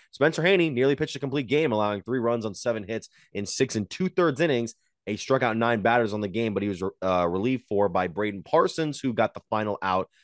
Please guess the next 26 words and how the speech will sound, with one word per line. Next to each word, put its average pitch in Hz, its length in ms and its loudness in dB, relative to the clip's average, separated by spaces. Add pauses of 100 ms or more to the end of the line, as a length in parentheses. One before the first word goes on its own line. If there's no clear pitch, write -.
(160)
to 104 140 -8
seal 90 540 0
the 90 160 -6
Braves' 80 560 -2 (260)
victory. 87 720 -2 (260)
You 101 120 2
also 123 200 4
had 120 200 4
in 117 200 0
Carroll 190 360 2
County, 98 480 -2
the 87 420 -4
Warriors 92 760 4
of 82 100 -12
Carrollton 92 400 2
pulling 98 240 0
out 95 200 0
an 95 80 -8
eleven 131 360 2
inning 113 240 -2
victory 107 320 -4
over 82 240 -2
Salem, 139 460 -2
six - 340 -8
to 82 140 -10 (100)
five. 117 360 4